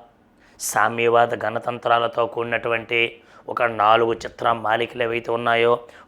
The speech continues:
వాటిని అతను తయారు చేయటం జరిగింది. ఈ Statue of Liberty ఉంది కదా, ఆ Statue of Liberty-లో మనకు ఏదైతే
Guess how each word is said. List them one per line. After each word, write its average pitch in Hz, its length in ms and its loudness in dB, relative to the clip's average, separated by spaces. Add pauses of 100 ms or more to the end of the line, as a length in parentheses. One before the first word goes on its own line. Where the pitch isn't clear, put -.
(160)
వాటిని 113 380 4
అతను 120 260 -8
తయారు 113 340 2
చేయటం 117 340 -2
జరిగింది. 117 440 -2 (640)
ఈ 107 140 -12
Statue 117 480 0
of 120 80 -8 (120)
Liberty 113 460 -4
ఉంది 117 220 -6
కదా, 120 220 2 (520)
ఆ - 20 6 (100)
Statue 117 500 0
of - 80 -4 (140)
Liberty-లో 117 720 0 (440)
మనకు 107 280 -4
ఏదైతే 120 260 -2